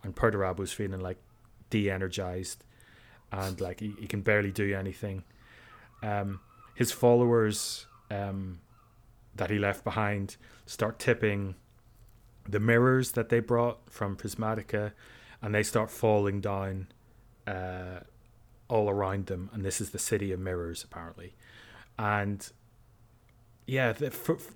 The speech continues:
Per-, Fulgrim starts hovering here because he's building up such chaos energy inside him. Uh,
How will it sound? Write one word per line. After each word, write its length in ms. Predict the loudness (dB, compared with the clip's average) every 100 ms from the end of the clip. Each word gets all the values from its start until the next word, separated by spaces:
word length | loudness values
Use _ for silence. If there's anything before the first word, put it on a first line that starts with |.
| -8
Per-, 220 | 2 2 2 -10 -14 4
Fulgrim 460 | 8 10 8 4
starts 300 | 4 2 2
hovering 540 | 2 2 2 -4 -6 -12 -14
here 320 | -10 -6 -6 -10 -20 -20 -18 -10
because 460 | -2 0 -2 -6 -6
he's 300 | -6 -6 -10
building 460 | 0 2 2 -2
up 160 | -4 -6
such 380 | -8 -6 -8 -10 -20 -20 -20 -20 -20 -10
chaos 460 | 0 2 2 0 -6
energy 400 | -6 -6 -6 -8
inside 380 | -8 -10 -10 -10
him. 180 | -10 -12 -16 -20 -20 -20 -20 -20 -20 -20 -20 -20 -10
Uh, 400 | -4 -2 -2 -4